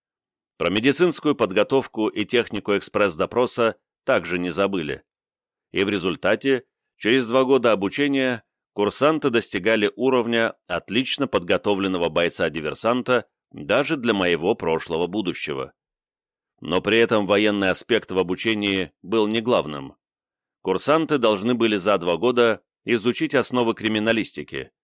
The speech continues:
руководство для судебных следователей, чинов жандармерии и полиции Гросса, в котором были систематизированы успешные приёмы расследования преступлений с использованием таких наук, как химия, физика,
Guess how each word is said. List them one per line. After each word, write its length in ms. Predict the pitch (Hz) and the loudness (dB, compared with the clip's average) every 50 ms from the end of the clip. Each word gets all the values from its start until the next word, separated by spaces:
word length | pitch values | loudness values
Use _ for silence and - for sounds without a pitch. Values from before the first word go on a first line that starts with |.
| _ _ _ _ _ | _ _ _ _ _
руководство 640 | - 95 107 95 - 107 110 123 131 - - 120 113 | -4 -2 -2 2 2 2 4 4 2 2 0 -2 0
для 140 | 104 104 95 | 0 0 0
судебных 480 | - 113 104 110 104 87 95 90 - | 0 0 2 2 0 0 0 -4 -4
следователей, 720 | - - 87 90 87 92 98 101 95 - 107 107 113 113 - | -4 0 0 0 2 2 0 0 0 -2 -4 -4 -4 -4 -4
чинов 400 | - - 95 95 104 104 90 80 | -6 -4 -2 0 0 0 0 -2
жандармерии 580 | 101 98 95 98 92 92 95 95 87 87 87 | -2 0 0 0 0 2 0 0 0 0 -2
и 140 | - - 87 | -2 -4 -6
полиции 560 | - - 92 87 90 87 - - - 82 80 | -4 -2 -2 -2 -2 -4 -6 -6 -6 -6 -6
Гросса, 580 | 76 80 87 87 82 - - - 101 107 104 - _ _ _ _ _ _ _ | -4 -4 -4 -2 -2 -4 -4 -4 -4 -4 -4 -6 _ _ _ _ _ _ _
в 100 | - - | -6 0
котором 420 | - 101 - - 135 139 135 123 | 0 0 2 4 4 4 4 4
были 180 | 110 127 120 117 | 4 4 4 2
систематизированы 1120 | - - 113 - - 110 110 110 98 - 101 90 101 120 123 127 123 123 120 120 120 110 - _ _ _ _ - | 2 0 -4 -6 -4 -2 -2 -2 -2 -4 -2 0 2 2 2 2 2 2 0 0 -2 -2 -4 _ _ _ _ -4
успешные 640 | 95 101 - - - 131 143 135 - - 135 123 | -2 -2 -2 0 2 2 2 2 0 -2 -2 -2
приёмы 440 | - - 95 92 90 104 117 120 113 | 0 0 -2 0 2 2 2 2 2
расследования 720 | 98 95 90 - - 98 95 92 90 87 87 85 87 85 | 2 2 0 -2 -2 -2 0 0 0 -2 -2 -2 -4 -4
преступлений 760 | - 87 82 - - 95 - 82 95 113 117 120 120 117 - _ _ _ _ _ _ | -6 -8 -10 -8 -10 -10 -4 -2 -2 -2 0 -2 -4 -6 -8 _ _ _ _ _ _
с 100 | - - | -2 0
использованием 800 | 147 139 - - 123 135 143 127 110 117 113 113 113 110 104 92 | 0 0 0 0 2 2 2 2 0 0 0 0 0 0 0 -2
таких 400 | - 95 - - 104 92 - - | -2 -2 0 -2 -2 -2 -2 -4
наук, 400 | 82 80 90 123 123 - - _ _ _ _ _ | -2 0 0 -2 -2 -6 -12 _ _ _ _ _
как 220 | - 73 - - | -6 -6 -6 -6
химия, 560 | - - 127 139 147 147 139 135 131 131 127 _ | -8 -4 -2 0 0 2 0 0 -2 -4 -6 _
физика, 680 | _ - - 101 123 117 117 135 - - 127 123 120 117 | _ -8 -4 -2 -2 -2 -2 -4 -2 -2 -2 -2 -2 -4